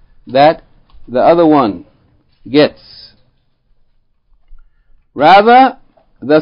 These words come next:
salat for this person, the ghafil, the mu'rid, the one who is unmindful, inattentive,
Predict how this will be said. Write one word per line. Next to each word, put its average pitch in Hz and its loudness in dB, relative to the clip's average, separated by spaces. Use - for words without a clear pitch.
salat 190 2
for 156 -2
this 180 -4
person, 180 -2
the 139 -2
ghafil, 147 0
the 127 -8
mu'rid, 139 -4
the 127 -6
one 170 0
who 165 0
is 135 -4
unmindful, 156 -2
inattentive, 160 -6